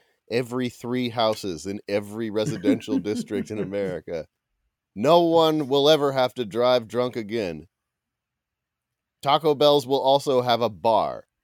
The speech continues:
Speaker 2: But, uh, um, service in a Taco Bell will be compulsory for all Americans. It, it'll
Speaker 1: Oh,
Speaker 2: be
Speaker 1: yeah,
Speaker 2: like
Speaker 1: no. You'll
Speaker 2: joining
Speaker 1: be
Speaker 2: the military
Speaker 1: conscripted
Speaker 2: in
Speaker 1: at age
Speaker 2: Israel. You,
Speaker 1: fifteen.
Speaker 2: you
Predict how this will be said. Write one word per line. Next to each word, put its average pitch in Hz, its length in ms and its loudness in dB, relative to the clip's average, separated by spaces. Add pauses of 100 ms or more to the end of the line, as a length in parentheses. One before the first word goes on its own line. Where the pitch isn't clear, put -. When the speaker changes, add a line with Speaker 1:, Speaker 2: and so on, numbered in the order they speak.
(300)
Speaker 2:
But, 139 640 2
uh, 135 420 -2
um, 120 540 -8 (720)
service 170 580 0
in 170 160 -8
a 143 100 -6
Taco 127 420 -8
Bell 113 400 -10
will 117 160 -14
be 110 280 -16 (240)
compulsory 117 800 -6 (120)
for 120 200 -8
all 143 300 2
Americans. 113 720 -8
It, 117 160 -16
it'll - 20 -12
Speaker 1:
Oh, 165 140 6
Speaker 2:
be 113 40 2
Speaker 1:
yeah, 131 140 2
Speaker 2:
like 143 220 6
Speaker 1:
no. 110 260 0 (220)
You'll - 0 -
Speaker 2:
joining 170 220 2
Speaker 1:
be 160 160 2
Speaker 2:
the 147 80 -6
military 170 300 4
Speaker 1:
conscripted 180 380 8
Speaker 2:
in - 20 4
Speaker 1:
at - 80 4
age - 0 -
Speaker 2:
Israel. 147 680 4
You, 156 120 4
Speaker 1:
fifteen. 107 120 2
Speaker 2:
you 160 180 -6